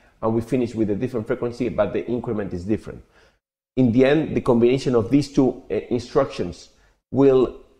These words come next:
basically, uh, generate some kind of alarm effect.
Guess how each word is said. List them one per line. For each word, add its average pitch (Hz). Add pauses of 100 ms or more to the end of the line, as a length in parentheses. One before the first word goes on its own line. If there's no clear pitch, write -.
(200)
basically, 127
uh, 98
generate 123
some 110
kind 101
of 95
alarm 98
effect. -